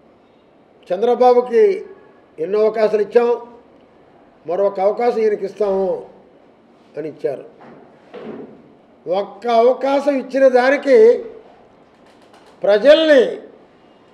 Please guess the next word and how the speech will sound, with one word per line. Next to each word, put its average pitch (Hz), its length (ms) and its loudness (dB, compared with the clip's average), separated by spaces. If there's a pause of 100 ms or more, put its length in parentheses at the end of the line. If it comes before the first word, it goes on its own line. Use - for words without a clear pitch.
(2750)
వంద 226 280 -4